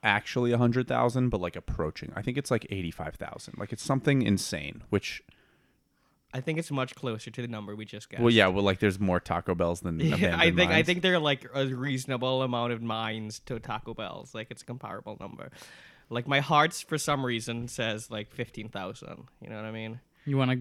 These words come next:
Speaker 3: go with that? You
Speaker 2: I'm
Speaker 3: guys
Speaker 2: gonna lock
Speaker 3: wanna
Speaker 2: that
Speaker 3: lock
Speaker 2: in,
Speaker 3: in?
Speaker 2: absolutely, yeah.
Speaker 1: Uh, yeah, I'll lock in eighty-five thousand. That's fine.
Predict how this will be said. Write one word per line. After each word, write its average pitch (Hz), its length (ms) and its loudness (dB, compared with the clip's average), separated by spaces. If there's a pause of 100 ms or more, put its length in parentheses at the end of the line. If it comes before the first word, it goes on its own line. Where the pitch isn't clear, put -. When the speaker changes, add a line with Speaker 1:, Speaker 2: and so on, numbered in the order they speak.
(460)
Speaker 3:
go 123 120 2
with 120 140 0
that? 147 200 2
You 131 100 2
Speaker 2:
I'm 143 80 4
Speaker 3:
guys 202 120 6
Speaker 2:
gonna 185 60 4
lock 165 120 8
Speaker 3:
wanna 123 80 2
Speaker 2:
that 123 60 6
Speaker 3:
lock 113 100 4
Speaker 2:
in, 127 80 0
Speaker 3:
in? 165 100 6
Speaker 2:
absolutely, 117 520 -6
yeah. 113 220 -6
Speaker 1:
Uh, 127 200 -2
yeah, 147 240 4
I'll 101 120 4
lock 90 240 0
in 82 80 -8
eighty-five 73 380 -10
thousand. 82 300 -6
That's - 160 -10
fine. - 240 -10